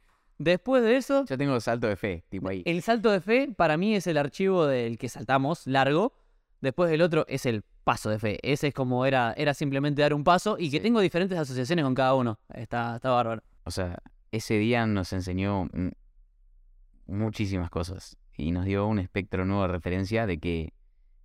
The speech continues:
Speaker 2: lo que sea que nos propongamos lo podemos cumplir porque no hay nada que, o sea, lo peor que puede pasar es quedarte <laughs> cuadripléjico o morir.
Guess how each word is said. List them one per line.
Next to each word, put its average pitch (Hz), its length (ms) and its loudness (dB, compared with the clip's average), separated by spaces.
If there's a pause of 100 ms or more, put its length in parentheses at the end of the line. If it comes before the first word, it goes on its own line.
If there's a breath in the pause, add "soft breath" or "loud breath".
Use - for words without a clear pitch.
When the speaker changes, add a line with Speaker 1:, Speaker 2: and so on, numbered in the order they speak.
Speaker 2:
lo 87 140 -4
que 85 100 -8
sea 107 240 -2
que 90 100 -2
nos 85 120 -4
propongamos 92 520 -2
lo 87 100 -2
podemos 92 220 -4
cumplir 92 360 -2
porque 90 180 -2
no 95 80 0
hay 98 80 0
nada 117 220 2
que, 92 300 -4 (560)
o - 20 -20
sea, 95 120 -2
lo 92 100 -2
peor 117 140 2
que 113 80 0
puede 135 120 -2
pasar 120 300 0
es 113 120 -6
quedarte 113 440 -4
<laughs> 117 260 -2
cuadripléjico 120 420 -4
o 104 60 -2
morir. 95 380 -4